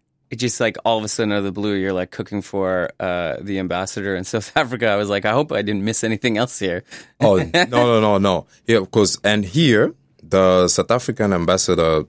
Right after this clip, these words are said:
Speaker 2: the old one, not the new, uh, person here, like, uh, three years ago or something. Yeah, so the daughter was a good friend of mine. So we were s-, so close, like, very good friends. And, uh, I used to go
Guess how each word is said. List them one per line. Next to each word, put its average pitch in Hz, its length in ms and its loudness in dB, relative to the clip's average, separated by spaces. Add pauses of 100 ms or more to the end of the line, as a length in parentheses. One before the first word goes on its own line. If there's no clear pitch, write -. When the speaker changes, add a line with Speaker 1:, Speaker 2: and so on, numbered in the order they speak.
(260)
Speaker 2:
the 87 220 -2
old 104 280 4
one, 87 220 0
not 90 200 0
the 82 120 0
new, 85 340 0
uh, 71 320 0 (160)
person 85 320 -4
here, 113 240 2
like, 101 240 0
uh, 76 200 0 (320)
three 95 180 -4
years 95 300 0
ago 80 180 -4
or 76 80 -2
something. - 420 -8 (560)
Yeah, 85 240 2
so 87 600 2 (1000)
the 98 100 0
daughter 107 380 6
was 90 220 4
a 87 40 0
good 90 220 0
friend 87 260 0
of 76 140 -2
mine. 67 320 -4 (400)
So - 240 -2 (440)
we 80 80 -2
were 82 60 2
s-, - 540 -2
so - 380 0
close, 92 360 0
like, 76 120 0 (120)
very 90 240 2
good 76 240 -4
friends. 135 440 -2
And, 80 300 -2
uh, 78 260 -2
I - 60 -4
used 90 260 0
to 90 80 -2
go 78 340 -2